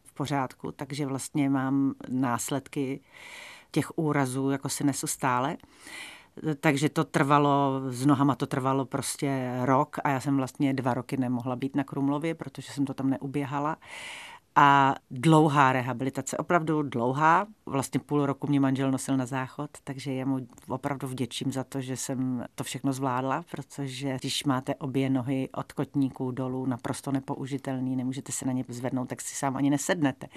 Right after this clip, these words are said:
Prostě nic, jako nikam se nedostanete, jako to je opravdu, jako to je fakt člověk mrzák. Tak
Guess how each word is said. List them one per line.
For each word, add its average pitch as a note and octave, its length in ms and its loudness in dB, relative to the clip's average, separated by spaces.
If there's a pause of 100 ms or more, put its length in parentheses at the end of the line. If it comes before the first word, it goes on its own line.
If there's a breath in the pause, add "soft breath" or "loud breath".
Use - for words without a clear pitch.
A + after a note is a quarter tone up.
(280 loud breath)
Prostě - 340 -4
nic, C#3+ 300 0
jako C#3 180 -4
nikam C3 280 0
se C#3 140 -2
nedostanete, C#3+ 680 -2
jako - 180 -10
to C3 160 -12
je C3 160 -6
opravdu, C3 440 -4
jako C3+ 240 -4 (100)
to C#3 80 -4
je C3 80 0
fakt C3+ 200 -8
člověk C3 260 -6
mrzák. C#3 480 -2 (840 loud breath)
Tak - 200 4